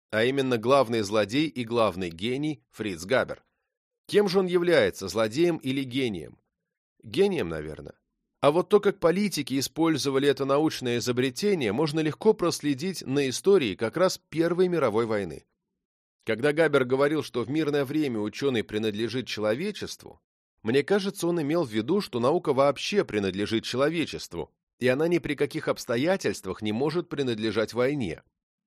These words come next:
Это ключевой посыл. Потому что, как мы с вами видим, большую часть научных изобретений политики умудряются использовать для уничтожения себе подобных,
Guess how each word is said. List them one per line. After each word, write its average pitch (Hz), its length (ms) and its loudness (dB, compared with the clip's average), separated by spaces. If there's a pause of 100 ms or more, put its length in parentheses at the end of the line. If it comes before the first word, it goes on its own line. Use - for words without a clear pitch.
(140)
Это 151 260 2
ключевой 127 480 2
посыл. 87 420 -4 (420)
Потому 127 320 2
что, - 280 2 (320)
как 117 180 2
мы 110 120 0
с - 40 -6
вами 120 220 4
видим, 120 480 -2
большую 156 480 4
часть 139 400 2
научных 113 500 -2
изобретений 110 720 0
политики 135 600 -2
умудряются 123 720 0
использовать 131 680 0
для 95 160 0
уничтожения 110 720 0
себе 131 240 -2
подобных, 143 600 0